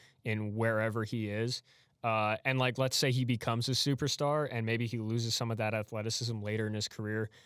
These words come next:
Uh, I think you can think back to players like, I,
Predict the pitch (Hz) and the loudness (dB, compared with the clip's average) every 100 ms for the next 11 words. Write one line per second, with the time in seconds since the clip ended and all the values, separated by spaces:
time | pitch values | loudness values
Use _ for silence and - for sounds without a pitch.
0 | - _ 110 107 107 - 123 151 127 - | -20 _ 0 2 0 0 0 0 -2 -4
1 | _ - 151 170 151 160 151 120 120 - | _ -2 0 2 2 0 0 2 0 0
2 | 123 - 120 117 110 113 104 107 _ _ | -4 0 0 0 0 -2 -2 -6 _ _
3 | _ _ _ 156 156 | _ _ _ 0 0